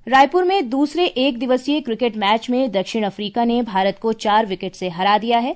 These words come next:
भारत के तीन सौ उनसठ रन के लक्ष्य के जवाब में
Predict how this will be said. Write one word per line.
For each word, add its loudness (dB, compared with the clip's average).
भारत 2
के 0
तीन -4
सौ -2
उनसठ -2
रन -2
के 0
लक्ष्य -2
के -2
जवाब 2
में 2